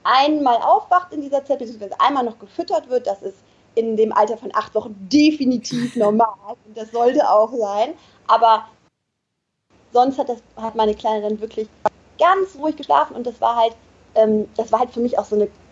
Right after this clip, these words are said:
krasse, äh, ja, krasse Erkenntnis,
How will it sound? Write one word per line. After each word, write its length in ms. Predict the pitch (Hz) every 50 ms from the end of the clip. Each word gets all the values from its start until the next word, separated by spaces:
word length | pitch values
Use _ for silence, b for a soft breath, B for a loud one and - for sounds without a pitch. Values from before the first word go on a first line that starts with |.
| _ _ _ _ - - -
krasse, 520 | - 208 226 - - 277 262 247 233 220 -
äh, 60 | 220 - _ _ _ _ - 101 - 53 - - - - - - -
ja, 100 | - -
krasse 340 | - - - 254 - -
Erkenntnis, 480 | - - - 262 254 330 359 330 254